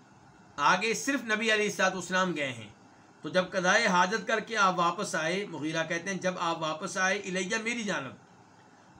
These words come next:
اخذت احریق علی یدیہ من الاداوہ، اخذت، میں شروع ہوا،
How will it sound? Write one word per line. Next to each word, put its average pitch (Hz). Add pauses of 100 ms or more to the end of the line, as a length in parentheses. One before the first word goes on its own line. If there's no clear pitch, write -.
اخذت 190
احریق 233 (160)
علی 190
یدیہ 196
من 180
الاداوہ، 147 (560)
اخذت، 190 (140)
میں 190 (100)
شروع 226
ہوا، 139